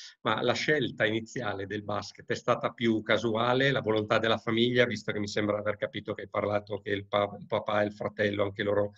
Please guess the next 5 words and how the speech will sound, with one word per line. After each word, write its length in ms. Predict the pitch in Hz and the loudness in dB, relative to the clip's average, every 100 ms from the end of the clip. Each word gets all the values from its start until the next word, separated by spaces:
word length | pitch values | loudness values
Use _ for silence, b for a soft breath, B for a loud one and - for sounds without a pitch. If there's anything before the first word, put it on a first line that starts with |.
| b b b | b b b
erano 600 | - 104 101 98 101 98 | 2 4 6 4 6 6
atleti, 600 | 98 98 113 127 120 143 143 B B | 4 4 4 4 4 2 0 B B
o 160 | - 135 | 2 4
per 200 | 120 107 | 6 8
amicizia? 800 | 110 107 - 110 - - 95 | 6 4 2 0 0 4 4